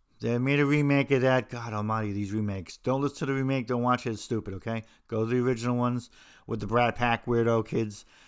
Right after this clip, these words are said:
actors from the eighties, okay? That actually is a pretty original idea, to, to kill people temporarily by stopping their heart so they go in some dimensional world or, or something to get something learned and come back.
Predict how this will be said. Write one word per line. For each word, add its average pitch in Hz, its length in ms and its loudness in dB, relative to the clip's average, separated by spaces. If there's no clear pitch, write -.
actors 117 460 -2
from 123 160 -2
the 113 120 0
eighties, 107 380 -2
okay? 123 380 0
That 147 280 6
actually 151 380 4
is 131 80 2
a 127 60 2
pretty 151 220 4
original 135 360 2
idea, 120 540 0
to, 104 280 -2
to - 300 -10
kill 151 500 4
people 156 320 4
temporarily 151 680 4
by 123 180 2
stopping 143 400 4
their 139 140 6
heart 131 300 6
so 123 60 -2
they 123 120 0
go 135 200 4
in 131 60 0
some 127 220 -2
dimensional 127 720 -2
world 120 400 2
or, 110 180 0
or 110 60 -2
something 123 380 -2
to 107 100 -6
get 117 200 -2
something 120 420 -2
learned 113 580 0
and 110 140 -4
come 117 200 -2
back. 95 320 -6